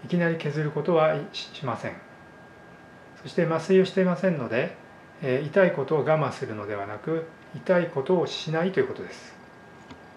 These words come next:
その日本語の大きな違いに意味があると私は考えています。歯科の場合は、抜歯と言わ、言わ、言われれば皆さん仕方ない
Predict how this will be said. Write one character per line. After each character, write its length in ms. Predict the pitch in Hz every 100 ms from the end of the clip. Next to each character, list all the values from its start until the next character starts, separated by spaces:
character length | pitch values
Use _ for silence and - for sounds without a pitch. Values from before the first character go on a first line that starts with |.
| - - - -
そ 220 | - 170
の 240 | 170 180 180
日 80 | 139
本 200 | 151 151
語 80 | 147
の 160 | 160
大 40 | 170
き 80 | 139
な 60 | 117
違 340 | - 110 110
い 20 |
に 240 | 156 175 135
意 40 |
味 100 | 120
が 180 | 135 127
あ 40 |
る 80 | 117
と 160 | 151 139
私 300 | 113 117 151
は 80 |
考 100 | 123 113 101
え 60 |
て 60 | -
い 40 |
ま 120 | - -
す。 260 | - - - - - - - - - - - - - - - - - - - - - - - - - - - - - - - - - - - - - - - - - - - - - - -
歯 140 | -
科 100 | 226
の 100 | 165
場 140 | 131
合 100 | 117
は、 320 | 120 143 156 - - - - 202
抜 140 | 127
歯 300 | 123 - 160 -
と 100 | -
言 120 | 160
わ、 200 | 180 165 -
言 140 | 151 151
わ、 180 | 156 - - - - - - - - - - - - - - - - - -
言 120 | 143 147
わ 80 |
れ 120 | 147 151
れ 100 | 135
ば 180 | 113
皆 220 | 120 151 139
さ 160 | 120
ん 140 | 120 -
仕 140 | -
方 200 | 151 151
な 140 | 156
い 100 | 135